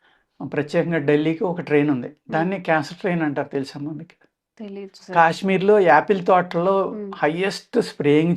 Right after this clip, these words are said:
Speaker 1: చేయటం వల్ల
Speaker 2: మ్మ్.
Speaker 1: ప్రపంచంలో హైయెస్ట్ బ్రెయిన్ క్యాన్సర్, క్యాన్సర్ కేసులు కాశ్మీర్ అంటండి.
Speaker 2: ఓ.
Speaker 1: అది
Speaker 2: మ్మ్.
Speaker 1: మనం అదే యాపిల్ తింటున్నాం అమ్మా,
Speaker 2: మ్మ్.
Speaker 1: మనకి తెలియదు కదా.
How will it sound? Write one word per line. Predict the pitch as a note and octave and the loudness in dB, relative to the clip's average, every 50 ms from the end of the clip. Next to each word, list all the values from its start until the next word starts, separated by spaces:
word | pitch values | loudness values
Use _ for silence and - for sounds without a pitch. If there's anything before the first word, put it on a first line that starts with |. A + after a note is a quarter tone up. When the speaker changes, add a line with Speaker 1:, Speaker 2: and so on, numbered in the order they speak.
| - | 0
Speaker 1:
చేయటం | E3 C#3 C3+ C3+ E3 D#3 | 0 0 0 0 0 0
వల్ల | D3 C3+ C3 C#3 F3+ D4+ - _ - | 0 0 0 -2 -4 -6 -10 _ -12
Speaker 2:
మ్మ్. | A3+ G#3+ G#3 G3 F3+ F3 F3+ _ _ _ _ _ _ _ _ _ - | -12 -10 -10 -10 -10 -12 -14 _ _ _ _ _ _ _ _ _ -6
Speaker 1:
ప్రపంచంలో | - C3+ C3+ - E3+ F3+ F3+ F3+ G3 F3+ F#3+ G3+ | -4 -4 -2 -2 -2 -2 -2 -2 -2 -2 -2 -2
హైయెస్ట్ | F3+ - D#3+ E3+ D#3 F3 E3+ F3 - - G#3 | -2 -4 -4 -2 -2 -2 -2 -2 -2 -2 -2
బ్రెయిన్ | E3 C3+ D3 D3 D#3 E3 E3 | 0 2 2 2 2 2 0
క్యాన్సర్, | - F3 D#3+ D#3+ D#3+ D#3 - F#3 F3+ | 0 0 0 0 -2 -4 -6 -8 -6
క్యాన్సర్ | F3+ E3+ D3+ D3 C#3 - E3+ | -4 -2 -2 -2 -2 -4 -6
కేసులు | D3 - E3+ D3+ - G3+ G3 | -6 -4 -4 -4 -4 -6 -4
కాశ్మీర్ | F3 F#3 D#3 D3+ C#3+ - F3 E3 C#3+ | -2 0 0 0 -2 -4 -6 -6 -4
అంటండి. | C3 A#2+ A2+ - - - - - G#3+ | -6 -6 -10 -14 -20 -20 -20 -18 -16
Speaker 2:
ఓ. | G3+ G3 G3 F#3+ F3+ F3+ F#3 _ _ _ _ _ _ _ _ _ _ _ - | -14 -12 -10 -12 -12 -12 -14 _ _ _ _ _ _ _ _ _ _ _ -8
Speaker 1:
అది | D#3 C3 C3+ | -8 -6 -6
Speaker 2:
మ్మ్. | - G#3 E3 | -6 -6 -4
Speaker 1:
మనం | E3 E3 F3 F3+ | -2 0 2 2
అదే | E3 C#3+ D3+ F3 F#3+ | 2 2 2 2 2
యాపిల్ | F3 D#3 D3 D3+ D#3+ D#3 D3+ | 2 2 0 0 -4 -4 -4
తింటున్నాం | E3 C#3 - C#3+ C#3+ C3 | -6 -6 -4 -4 -6 -4
అమ్మా, | B2 C3 C3+ | -4 -4 -4
Speaker 2:
మ్మ్. | C3+ D3+ | -4 -4
Speaker 1:
మనకి | D3+ C#3+ - E3 | -4 -4 -4 -6
తెలియదు | E3 - E3 D3 C#3+ D3 D3 C#3+ | -6 -4 -4 -2 -2 -2 -2 -4
కదా. | D3 C3+ C3 | -4 -6 -6